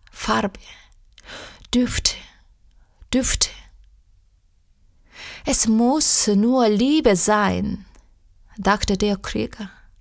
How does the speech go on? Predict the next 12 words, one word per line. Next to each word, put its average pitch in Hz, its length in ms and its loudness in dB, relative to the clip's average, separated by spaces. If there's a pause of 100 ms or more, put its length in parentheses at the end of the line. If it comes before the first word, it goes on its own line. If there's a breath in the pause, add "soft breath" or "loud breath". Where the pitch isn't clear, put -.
(880 loud breath)
"So 185 300 0
muss 202 480 0
die 190 240 0
Liebe 220 400 -4
aussehen." - 680 -2 (1600)
Der 208 120 -2
Krieger 254 380 -4
genoss 214 540 -2 (500 loud breath)
all 247 220 2
die 233 140 2
frischen 226 520 0
Aufregungen. 196 880 -2